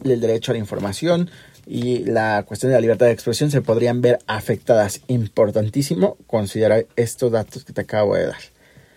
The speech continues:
¿vale? Ahora, otro dato importante, cuatro. Ya que tengas ello, realiza un monitoreo constante de los medios de comunicación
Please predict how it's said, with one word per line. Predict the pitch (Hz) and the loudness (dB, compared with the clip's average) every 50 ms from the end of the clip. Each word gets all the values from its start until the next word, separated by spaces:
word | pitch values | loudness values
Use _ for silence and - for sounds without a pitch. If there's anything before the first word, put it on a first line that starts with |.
| _ _ _ - | _ _ _ -6
¿vale? | - 104 104 110 120 147 - - - _ _ _ _ _ _ _ _ _ _ _ _ _ _ _ _ _ - - | -4 -2 0 0 0 -2 -4 -8 -16 _ _ _ _ _ _ _ _ _ _ _ _ _ _ _ _ _ -16 -8
Ahora, | 123 139 135 139 131 131 123 110 - - _ - - - - - - - - - - - | -2 2 4 6 6 6 6 4 2 -4 _ -20 -20 -20 -20 -20 -20 -20 -20 -20 -8 2
otro | - 170 175 - 185 190 | 4 6 6 6 6 6
dato | 170 165 151 180 | 6 6 6 4
importante, | 165 147 127 110 - 123 117 110 104 - - - - - - - - _ - | 2 2 0 0 0 0 0 0 -2 -6 -10 -14 -16 -18 -18 -20 -20 _ -12
cuatro. | - - 147 139 123 - - - - - - - - - - - - - - - _ _ - - | 0 4 6 6 6 4 0 -8 -20 -20 -20 -20 -20 -20 -20 -20 -20 -20 -20 -20 _ _ -20 -4
Ya | - 139 139 139 | -2 0 2 2
que | 151 135 | 2 0
tengas | - 147 131 117 107 110 - | 0 0 0 0 -2 2 4
ello, | 147 151 147 143 160 392 - - - - - - - - | 4 6 6 6 6 4 2 -4 -14 -20 -20 -18 -6 2
realiza | 123 127 123 131 143 143 139 165 147 | 6 6 8 8 6 4 4 2 2
un | 147 | 4
monitoreo | 147 139 139 127 117 - 113 117 117 113 | 4 2 2 2 2 2 2 4 2 2
constante | - 113 113 101 - - 151 147 151 151 151 - - 160 170 170 - - | 0 -2 -4 -4 -2 0 2 2 2 2 0 0 2 2 2 2 0 0
de | 143 143 | 2 4
los | 135 131 117 113 | 4 4 4 4
medios | 117 117 113 113 113 104 | 2 0 0 0 -2 -4
de | 110 - | -6 -6
comunicación | - 107 104 107 107 98 - 98 101 - - 131 131 147 160 | -6 -6 -6 -6 -6 -4 -4 -4 -4 0 2 2 2 2 0